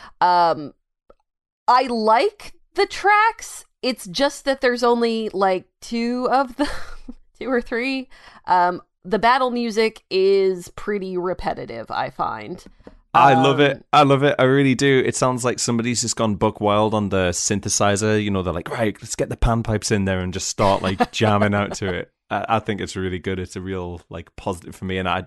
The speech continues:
Speaker 2: I can't say that I ever got, like, sick of the, no, the boss music's really good.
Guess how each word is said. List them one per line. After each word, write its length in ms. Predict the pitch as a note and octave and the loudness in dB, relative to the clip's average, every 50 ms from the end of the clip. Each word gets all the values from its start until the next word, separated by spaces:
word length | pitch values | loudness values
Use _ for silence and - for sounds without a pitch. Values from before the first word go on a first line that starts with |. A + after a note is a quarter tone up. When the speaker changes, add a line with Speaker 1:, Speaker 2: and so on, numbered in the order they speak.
| - | -10
Speaker 2:
I 60 | - | -16
can't 320 | - - - - F2+ F2+ F2 | -14 -12 -8 -8 -6 -6 -6
say 140 | - G2+ F2+ | -6 -6 -6
that 200 | D#2 F2 C#2 B1+ | -6 -6 -6 -6
I 40 | |
ever 180 | E2 E2 F2+ F#2 | -6 -6 -8 -8
got, 320 | E2 F2+ F2 - E2+ - | -8 -8 -10 -10 -12 -16
like, 220 | - E2 E2 - - | -16 -16 -16 -12 -8
sick 280 | - - - F2 - | -8 -6 -6 -6 -8
of 160 | - E2+ C#2+ - | -10 -12 -12 -10
the, 260 | F2+ E2+ E2 D#2+ D#2+ _ _ - - - - - - - - _ - - _ _ - | -10 -8 -8 -10 -10 _ _ -20 -20 -20 -20 -20 -20 -20 -20 _ -20 -20 _ _ 0
no, 280 | D#3+ C#3+ A#2 F2 F2+ | 0 2 2 0 -2
the 80 | F#2 A2 | -6 -8
boss 360 | F#2+ - D#3 E3+ E3+ - - D#3 | -4 2 4 4 4 4 2 0
music's 360 | D3 C3+ A2+ A2 - - - | 0 0 0 -4 -8 -6 -6
really 200 | G#2 G2 F#2+ F2+ | -6 -4 -4 -4
good. 320 | F2+ G#2 F#2+ F2 D#2+ D#2+ | -4 -2 -2 -2 -4 -8